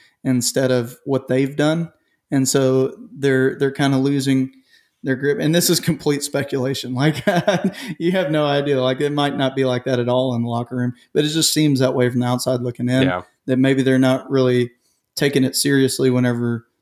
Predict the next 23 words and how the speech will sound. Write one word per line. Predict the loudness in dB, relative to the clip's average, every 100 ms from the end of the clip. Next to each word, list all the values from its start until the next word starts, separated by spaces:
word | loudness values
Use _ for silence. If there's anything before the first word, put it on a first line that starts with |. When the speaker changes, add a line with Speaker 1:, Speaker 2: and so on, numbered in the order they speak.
| _
Speaker 1:
they're | -2 0
playing | 0 0 2 0 -2 -10 -4
lower | 0 2 2 -2 -6
ranked | -4 -4 -6 _
teams. | -2 0 2 0
Speaker 2:
Yeah. | -2 -6 _ _ -4
Speaker 1:
And | -4
so, | 0 0 0 -2 -2
um, | -2 0 -2
I, | 0 -2 0 -4
I |
think | -2 -2 -4 -4
that | -4 -2 -6 _ _ _ _
you | -4 -2
could | -2
see, | 0 2
uh, | 0 -4 -6
Arkansas | -2 -2 -2 -2 -2
come | 0 0
out | 0
and | -4
shock | -4 -2 0
'em, | -2